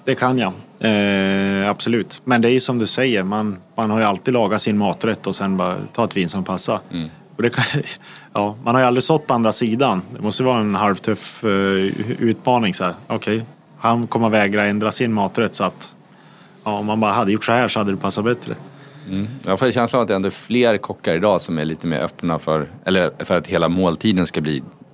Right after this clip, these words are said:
Speaker 2: komplett, med, oavsett om det är vin eller öl eller vatten, vad man nu dricker till, men ändå att det är någon slags
Speaker 1: Ja.
Speaker 2: helhets-, måltidsupplevelse.
Speaker 1: Ja. Ja, visst. Och sen kan jag känna många gånger att ibland vill jag bara ha en maträtt och ett gott vin. Alltså,
Speaker 2: Ja.
Speaker 1: liksom,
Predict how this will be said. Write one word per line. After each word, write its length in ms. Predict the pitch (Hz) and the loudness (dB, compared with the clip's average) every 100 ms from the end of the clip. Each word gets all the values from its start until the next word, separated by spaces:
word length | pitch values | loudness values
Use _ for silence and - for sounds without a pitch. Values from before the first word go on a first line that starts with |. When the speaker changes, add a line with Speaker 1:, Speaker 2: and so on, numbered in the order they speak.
| - | -12
Speaker 2:
komplett, 580 | - 85 101 85 - - | -4 -2 0 -2 -6 -6
med, 180 | 82 82 | -4 -2
oavsett 300 | 92 87 85 | 0 0 0
om 100 | 80 | 0
det 60 | 76 | 0
är 40 | |
vin 280 | 85 87 80 | 2 2 2
eller 260 | 76 69 64 | 0 0 0
öl 300 | 78 78 73 | 0 0 0
eller 140 | 69 | 0
vatten, 360 | 69 - 82 76 | -2 -4 -4 -2
vad 100 | 73 | 0
man 80 | |
nu 80 | 73 | -2
dricker 280 | 78 90 82 | -2 -4 -4
till, 140 | 69 | -4
men 120 | 73 76 | -4 -2
ändå 200 | 73 67 | -2 -2
att 100 | - | -2
det 80 | 73 | -4
är 60 | - - - - - | -6 -20 -20 -20 -18
någon 80 | - | -4
slags 260 | - 98 | -2 0
Speaker 1:
Ja. 120 | 92 76 | 0 0
Speaker 2:
helhets-, 480 | 73 71 - - - - - - | 0 -4 -6 -14 -16 -20 -20 -6
måltidsupplevelse. 960 | 92 85 82 78 - 69 90 85 - - - - | 0 0 0 -4 -4 -2 0 0 -2 -12 -14 -2
Speaker 1:
Ja. 280 | 123 110 104 - - - - | 0 0 -2 -14 -20 -16 0
Ja, 140 | 131 | 2
visst. 400 | 139 147 - - - - - | 2 0 -4 -12 -20 -18 -4
Och 120 | - | -2
sen 140 | 120 | 0
kan 120 | 120 156 | 2 2
jag 120 | 135 | 2
känna 220 | 143 127 | 2 2
många 240 | 120 117 | 4 4
gånger 300 | 107 107 107 | 4 4 2
att 260 | 107 101 - | 2 0 -2
ibland 280 | 92 110 127 | 0 2 2
vill 100 | 127 | 4
jag 100 | 107 | 4
bara 120 | 104 | 2
ha 60 | 104 | 2
en 60 | |
maträtt 400 | 101 92 104 95 | 0 0 -2 -4
och 60 | 95 | -4
ett 60 | - | -4
gott 220 | 92 - | -6 -2
vin. 240 | 135 92 78 - | -2 -2 -4 -8
Alltså, 200 | 101 117 | -2 2
Speaker 2:
Ja. 80 | 110 | 2
Speaker 1:
liksom, 600 | 117 117 110 - 107 | 2 2 0 0 0